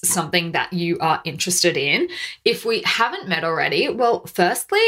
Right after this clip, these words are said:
I would love to welcome you to the show. As you might have gathered from that long intro, on this show we do talk all things Korean skincare, makeup, and beauty.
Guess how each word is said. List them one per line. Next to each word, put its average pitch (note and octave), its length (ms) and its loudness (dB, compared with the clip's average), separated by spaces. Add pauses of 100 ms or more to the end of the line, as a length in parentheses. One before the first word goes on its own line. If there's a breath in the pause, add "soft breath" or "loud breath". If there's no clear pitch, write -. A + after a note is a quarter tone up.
(160)
I D#3+ 140 2
would D#3 120 -8
love E3+ 360 2
to - 100 -12
welcome G#3 340 0
you F3 200 6
to A3+ 200 -2
the E4 80 0
show. F#3+ 460 0 (420 loud breath)
As F3+ 200 2
you F#3 120 2
might A3+ 240 2
have A4 120 -4
gathered A3 400 0
from A3+ 340 -2
that F#3 260 0
long F3+ 280 -2
intro, F3+ 540 2
on F#3 180 2
this G#3 180 4
show G3+ 220 4
we G3 160 2
do F3+ 200 6
talk E3 320 -4
all E3+ 200 -2
things D#3 260 -6
Korean D#3 320 -6
skincare, B3+ 640 0
makeup, E3 480 -2
and D#3+ 220 -4
beauty. A#3+ 500 0